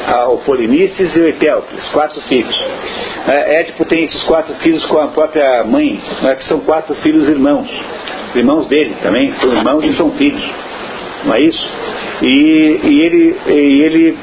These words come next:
matou o pai, Laio. Quando ele descobre que isso aconteceu, o que acontece? A Jocasta, que é a mãe, se enforca.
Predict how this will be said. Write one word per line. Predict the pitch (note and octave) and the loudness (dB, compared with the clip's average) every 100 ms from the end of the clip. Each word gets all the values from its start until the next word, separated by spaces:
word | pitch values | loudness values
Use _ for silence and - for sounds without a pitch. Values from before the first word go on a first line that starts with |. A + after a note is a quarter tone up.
| - | -2
matou | D3 C3+ - C#3+ | 0 0 2 0
o | |
pai, | C#3+ C#3+ F3 | 2 0 0
Laio. | D3+ C3 D#3+ E3+ - - - - | 0 2 0 -4 -10 -14 -12 -2
Quando | G3 G3+ | 0 2
ele | G3 | 0
descobre | E3+ - E3+ - | 0 0 0 -2
que | - | -4
isso | D3+ | -2
aconteceu, | C#3+ A#2+ G#2 - F3+ B2+ | -2 -2 -2 2 2 2
o | |
que | - F3+ | 0 0
acontece? | F#3 C#3+ A#2 G2 - - | 0 0 -2 -2 -6 -2
A | F#3+ | 0
Jocasta, | F#3+ D3+ - C#3 C#3 - E3+ - - | 0 -2 0 -2 -2 -2 -4 -6 -6
que | - C3 | 0 2
é | |
a | A2 | 2
mãe, | A2+ C#3 D3+ - - | 2 2 0 -4 -4
se | D3+ | -2
enforca. | E3 E3 - D3 C#3+ - | 2 0 2 0 0 -4